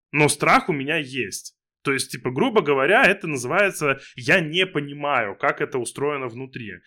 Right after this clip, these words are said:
Если бы мне нарисовали картинку, в которой просто было бы видно, как из самолета, из попы вот так вот выстреливает, короче, бокс, в котором находятся люди,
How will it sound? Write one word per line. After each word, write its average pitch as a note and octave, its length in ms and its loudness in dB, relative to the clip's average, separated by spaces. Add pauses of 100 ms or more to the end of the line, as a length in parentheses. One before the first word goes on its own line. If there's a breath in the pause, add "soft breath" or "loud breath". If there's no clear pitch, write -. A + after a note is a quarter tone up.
(220 loud breath)
Если G#3+ 300 4
бы E3 120 0
мне F3 220 -2
нарисовали D3+ 520 0
картинку, C#3+ 640 -6
в - 80 -20
которой D3 380 2
просто D#3 400 2
было C3+ 300 -2
бы A#2+ 100 -4
видно, B2 320 -6
как A#2+ 220 -4
из B2+ 100 -2
самолета, C#3 640 -2 (220 loud breath)
из - 120 -12
попы D#3 360 2
вот A2+ 120 -6
так B2+ 180 2
вот A2+ 120 -4
выстреливает, B2+ 680 0
короче, A#2+ 380 -4
бокс, F3 400 2
в - 40 -12
котором C#3 340 0
находятся C3 440 -2
люди, A#2+ 460 -6